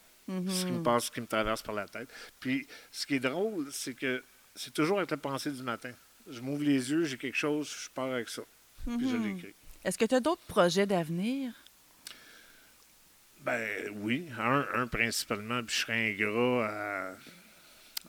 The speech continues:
Speaker 1: à pas le vouloir, je pense, ou à, ça serait injuste à moi, parce que je me suis volé assez d'années que maintenant, j'aimerais ça m'en redonner un peu.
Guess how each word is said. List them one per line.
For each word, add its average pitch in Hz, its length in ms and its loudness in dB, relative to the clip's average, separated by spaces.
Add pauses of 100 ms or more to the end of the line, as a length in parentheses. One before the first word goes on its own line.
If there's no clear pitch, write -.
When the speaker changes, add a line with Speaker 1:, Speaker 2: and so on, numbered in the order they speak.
(100)
Speaker 1:
à 110 40 -10 (100)
pas 120 120 -6
le 117 80 -4
vouloir, 107 580 -6
je - 100 -8
pense, 135 340 -6
ou 117 180 0
à, 113 200 0 (400)
ça - 180 -8
serait 113 460 -8 (260)
injuste 113 500 -6 (260)
à 123 140 6
moi, 120 500 -6 (120)
parce - 180 -8
que 127 100 -2
je 107 100 -6
me 117 120 -2
suis - 200 -4
volé 123 460 2
assez 117 280 -4
d'années 120 360 -6 (480)
que - 100 -6
maintenant, 123 340 -4
j'aimerais 117 240 -6
ça 143 140 -8
m'en 117 140 -8
redonner 107 280 -4
un 104 140 -2
peu. 123 200 -6